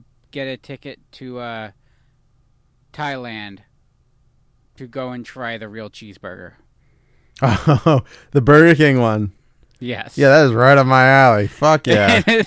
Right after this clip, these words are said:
Speaker 1: is.
Speaker 2: Was it, like, forty-two slices of cheese?
Speaker 1: Uh, it's, it's twenty.
Speaker 2: Twenty?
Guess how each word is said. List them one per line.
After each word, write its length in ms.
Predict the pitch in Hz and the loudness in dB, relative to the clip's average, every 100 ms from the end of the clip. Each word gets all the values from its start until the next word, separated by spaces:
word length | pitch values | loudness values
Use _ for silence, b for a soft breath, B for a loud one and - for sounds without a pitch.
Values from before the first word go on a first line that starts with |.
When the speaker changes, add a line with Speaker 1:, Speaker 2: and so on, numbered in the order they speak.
| - 202 | -8 -10
Speaker 1:
is. 160 | 214 | -4
Speaker 2:
Was 140 | 170 151 | 0 2
it, 120 | 123 | 0
like, 140 | 117 | -2
forty-two 520 | - 147 156 151 160 | 0 4 4 4 2
slices 460 | 143 147 151 147 131 | 2 2 2 0 -6
of 100 | 131 | -6
cheese? 340 | 151 156 180 | 0 0 0
Speaker 1:
Uh, 260 | 165 160 170 240 | 0 0 -2 -2
it's, 200 | 247 320 | -4 -2
it's 220 | 302 - | -4 -4
twenty. 500 | - 247 165 139 143 _ | -2 0 0 0 -2 _
Speaker 2:
Twenty? 440 | - 131 131 165 | -2 0 -2 -6